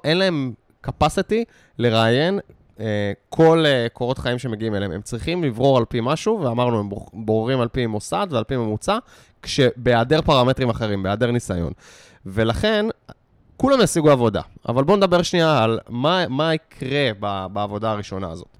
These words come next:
טוב, אז, אז קודם כל, אה, הנקודה הראשונה שרציתי לדבר עליה זה כמה זמן ייקח לך למצוא את העבודה הראשונה.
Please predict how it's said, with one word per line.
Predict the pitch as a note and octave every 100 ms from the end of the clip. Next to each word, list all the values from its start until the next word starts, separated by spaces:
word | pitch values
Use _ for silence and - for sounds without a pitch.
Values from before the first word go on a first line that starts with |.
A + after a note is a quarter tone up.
| -
טוב, | - -
אז, | A2+ - -
אז | A#2
קודם | F3+ F#3+
כל, | F3 D3+ C#3+ D3 -
אה, | A2 G#2+ G#2 G2+
הנקודה | A2 G#2 G#2+ C3 A3+
הראשונה | A3+ - D#3+ E3
שרציתי | D#3 C#3+ B2 A#2 C#3 D3+
לדבר | D#3 F#3
עליה | F#3+ C3+
זה | A#2+
כמה | - F3 A3
זמן | F#3
ייקח | F3 E3 E3
לך | D3 B2
למצוא | A2+ B2+
את | B2
העבודה | G#2+ G#2+ G#2+
הראשונה. | G#2 - G2+